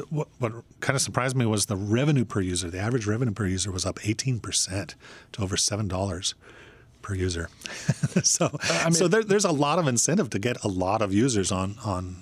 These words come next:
Speaker 1: on, onto Facebook's platform, and that's part of the issue.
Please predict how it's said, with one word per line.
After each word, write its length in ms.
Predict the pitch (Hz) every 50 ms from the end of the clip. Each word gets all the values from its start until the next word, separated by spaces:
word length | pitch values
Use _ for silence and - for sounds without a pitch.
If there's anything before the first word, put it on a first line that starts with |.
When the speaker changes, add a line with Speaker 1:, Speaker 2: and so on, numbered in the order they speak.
| 101 - - - - -
Speaker 1:
on, 380 | 107 98 95 95 92 92 101 - -
onto 180 | 104 101 -
Facebook's 440 | 101 107 98 - - 110 101 - -
platform, 520 | - - - 139 170 156 - - 101 95 95
and 80 | 95
that's 140 | 104 110 - -
part 400 | - - - - 139 147 156 147
of 160 | 139 120 113
the 120 | 107 104 107 -
issue. 460 | 120 147 151 - - - 87 - -